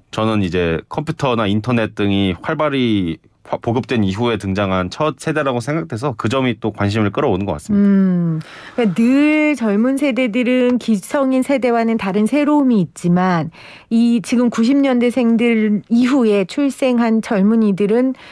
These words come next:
Speaker 2: 이 새로운 기술에 너무 익숙하고 원주민들이다 보니까 훨씬 더 새로운 거죠. 기성세대가 보기에는.
Speaker 1: 그렇죠.
Speaker 2: 그렇죠. 어, 이 구십 년대생에 대해서 내가 분석하는 글을 써봐야겠다 이렇게 생각한 이유가 있으셨어요?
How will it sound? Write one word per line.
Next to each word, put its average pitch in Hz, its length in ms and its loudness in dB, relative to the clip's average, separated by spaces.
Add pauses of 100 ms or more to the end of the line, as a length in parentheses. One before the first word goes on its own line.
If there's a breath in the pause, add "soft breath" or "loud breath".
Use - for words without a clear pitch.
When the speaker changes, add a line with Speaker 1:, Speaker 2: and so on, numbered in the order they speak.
(160 loud breath)
Speaker 2:
이 226 80 2
새로운 349 360 2
기술에 208 600 -2
너무 247 360 2
익숙하고 185 480 -2
원주민들이다 185 840 2
보니까 170 460 0
훨씬 415 540 0
더 208 120 0
새로운 269 420 2
거죠. 151 360 -2
기성세대가 208 640 0
보기에는. 175 840 -2
Speaker 1:
그렇죠. 95 440 -4
Speaker 2:
그렇죠. 170 580 -4 (580 loud breath)
어, 214 420 -2 (480)
이 247 180 2
구십 240 360 -2
년대생에 381 840 0
대해서 240 360 2
내가 202 220 0
분석하는 247 640 0
글을 202 260 -2
써봐야겠다 320 640 -2
이렇게 202 220 -2
생각한 349 380 0
이유가 214 340 2
있으셨어요? 151 800 -6